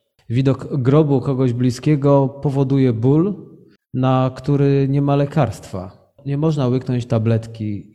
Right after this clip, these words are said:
i poczuć się tutaj dobrze, chyba że ktoś sięgnie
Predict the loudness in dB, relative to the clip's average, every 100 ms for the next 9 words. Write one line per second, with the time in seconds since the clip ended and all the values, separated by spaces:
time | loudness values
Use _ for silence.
0 | -8 -6 -4 -4 -4 -4 -4 -4 -4 -2
1 | -2 0 -2 0 -2 -2 -6 -20 _ _
2 | _ _ -2 0 2 2 0 -2 -2 -2
3 | -2 -10 -2 0 2 2 0 0 -2